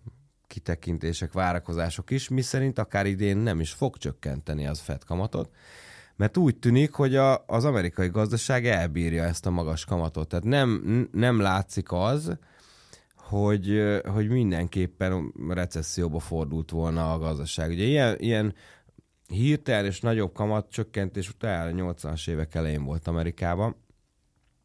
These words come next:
akkor ott a hirtelen megugró inflációt kellett nagyon gyorsan kezelnie a Fednek.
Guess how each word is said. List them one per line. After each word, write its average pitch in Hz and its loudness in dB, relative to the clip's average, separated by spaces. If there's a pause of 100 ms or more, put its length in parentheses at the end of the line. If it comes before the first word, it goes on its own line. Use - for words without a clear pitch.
(200)
akkor 80 -8
ott 76 -10
a 92 2
hirtelen 98 2
megugró 87 0
inflációt 82 -2 (320)
kellett 76 -6
nagyon 76 -4
gyorsan 71 -6
kezelnie 76 -4
a 58 -6
Fednek. 110 0